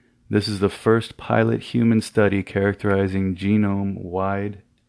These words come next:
epigenetic changes associated with G W I. It suggests a significant contribution of epigenetic dysfunction in G W I.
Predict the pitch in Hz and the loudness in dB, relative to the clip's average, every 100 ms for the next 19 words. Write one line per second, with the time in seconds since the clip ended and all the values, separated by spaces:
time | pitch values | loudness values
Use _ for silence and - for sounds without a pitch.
0 | _ _ 104 - 107 110 104 98 101 98 | _ _ -12 -8 -6 -2 0 0 -2 -6
1 | - 98 95 90 90 92 101 - 98 95 | -4 0 0 -2 -4 -6 -8 -4 -4 -4
2 | - 95 90 90 87 95 90 90 87 85 | -4 -2 -2 -4 -6 -6 -6 -6 -8 -8
3 | 90 90 _ _ _ _ _ _ _ 98 | -10 -14 _ _ _ _ _ _ _ -8
4 | 92 - 92 92 104 101 - - - 104 | -6 -8 -6 0 2 2 -2 -14 -16 -10
5 | 95 87 101 110 107 107 95 104 98 95 | -6 -2 0 0 0 -2 -2 -4 -2 -2
6 | 95 104 - 92 90 101 92 104 101 104 | 0 0 0 -4 -4 -4 -6 -6 -4 -4
7 | 101 98 95 92 - 98 - 107 107 - | -2 0 0 -2 -4 -8 -6 -2 -2 -2
8 | 92 90 - 90 87 87 85 85 82 - | -4 -4 -4 -6 -6 -6 -6 -6 -6 -10
9 | 90 | -12